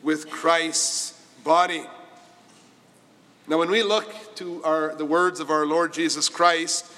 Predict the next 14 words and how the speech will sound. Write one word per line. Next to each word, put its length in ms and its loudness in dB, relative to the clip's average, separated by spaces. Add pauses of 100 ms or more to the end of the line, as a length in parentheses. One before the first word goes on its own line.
(360)
in 160 -4
Matthew 460 2
twenty-six, 1040 -2 (200)
verse 300 2
twenty-six 720 0
to 120 -8
twenty-nine, 760 2 (960)
we 80 2
can 160 -2
see 180 2
that 200 2
such 260 -2
a 40 -2
teaching 680 0